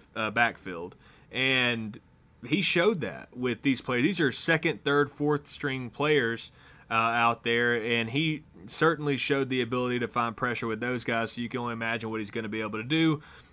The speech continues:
um, with these, with these other guys. And, you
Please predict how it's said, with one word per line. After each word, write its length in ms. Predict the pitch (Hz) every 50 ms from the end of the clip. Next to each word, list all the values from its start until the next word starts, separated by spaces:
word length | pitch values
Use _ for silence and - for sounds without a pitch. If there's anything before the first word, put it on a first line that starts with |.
| _ - -
um, 380 | 127 123 123 120 117 117 110 -
with 220 | 127 135 131 131
these, 220 | - 131 123 107 - - - _
with 160 | 139 123 117
these 180 | - 123 107 120
other 220 | 123 127 123 120
guys. 420 | 101 101 98 95 95 98 95 101 123
And, 180 | 139 135 131
you 80 | 123